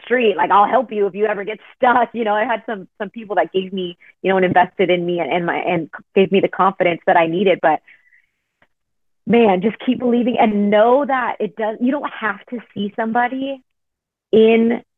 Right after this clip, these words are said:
the role that you wanna be in, in order to make that happen. Now, I say that because there wasn't a female play-by-play. There wasn't even a female on the broadcast team when I got into boxing.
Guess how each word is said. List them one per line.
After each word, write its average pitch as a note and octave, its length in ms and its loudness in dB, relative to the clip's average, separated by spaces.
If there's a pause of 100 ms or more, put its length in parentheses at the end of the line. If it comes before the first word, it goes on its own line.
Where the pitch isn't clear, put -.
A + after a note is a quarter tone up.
(140)
the G3+ 140 2
role F#3 680 4
that E3+ 220 2
you G3 100 -2
wanna F#3+ 220 2
be F#3 220 -4
in, A3 340 -4 (840)
in G#3+ 140 4
order G#3+ 200 6
to G#3 160 -4
make F#3 500 0
that E3 200 0
happen. C3+ 680 -10 (1300)
Now, F#3 160 0
I E3 200 0 (120)
say A#3+ 180 0
that D#3 280 0
because D#3 460 -8 (1400)
there A3 200 0
wasn't G3+ 320 2
a F#3 60 -6
female D3 320 -8
play-by-play. - 640 -8
There F#3+ 100 4
wasn't G3 260 4
even G#3 160 2
a F#3+ 60 0
female F3+ 320 -2
on E3+ 80 0
the D#3 60 -6
broadcast D3 500 -2
team D3 240 -14
when D3+ 120 -4
I C#3+ 120 -4
got C#3+ 160 0
into C3+ 160 -4
boxing. B2+ 420 -4